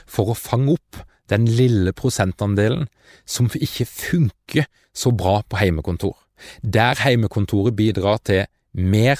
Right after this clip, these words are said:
avhengighetsproblemer, dårligere psykisk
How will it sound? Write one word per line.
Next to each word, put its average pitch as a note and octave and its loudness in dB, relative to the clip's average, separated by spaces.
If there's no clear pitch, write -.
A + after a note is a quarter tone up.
avhengighetsproblemer, G2+ 0
dårligere G2+ 2
psykisk - -2